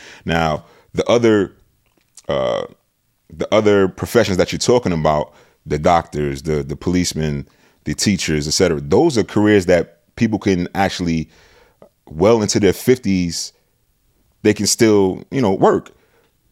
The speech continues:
There, there ain't no fifty-year-old athletes out there not playing at the top level. So literally, when you condense it, you talking about economics, you talk about capitalism, when you condense it in a time frame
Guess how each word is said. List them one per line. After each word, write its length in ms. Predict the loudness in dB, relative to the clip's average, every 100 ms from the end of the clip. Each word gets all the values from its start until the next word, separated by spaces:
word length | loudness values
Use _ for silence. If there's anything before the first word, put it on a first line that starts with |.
| -6
There, 260 | -2 0
there 160 | 0 -2
ain't 100 | 0
no 100 | 0
fifty-year-old 540 | 0 0 2 4 6
athletes 360 | 4 4 2 2
out 180 | 0 0
there 260 | -2 -2 -10 _ -2
not 380 | 2 2 -2 -18 _ _ -2
playing 220 | 2 2
at 80 | 0
the 60 |
top 280 | 2 2 4
level. 300 | 0 -2 -8 _ _ _ _
So 180 | 0 2
literally, 320 | 4 6 6
when 140 | 4 0
you 80 |
condense 460 | 0 0 2 2 2
it, 40 |
you 80 | -2
talking 220 | 0 0
about 140 | 0 0
economics, 500 | 0 0 0 0 -2
you 60 |
talk 100 | -4
about 200 | 0 0
capitalism, 440 | 0 0 0 -2 0
when 60 |
you 60 | -2
condense 340 | -2 0 0 0
it 80 |
in 100 | 0
a 60 | 0
time 280 | 0 0 0
frame 300 | -2 -4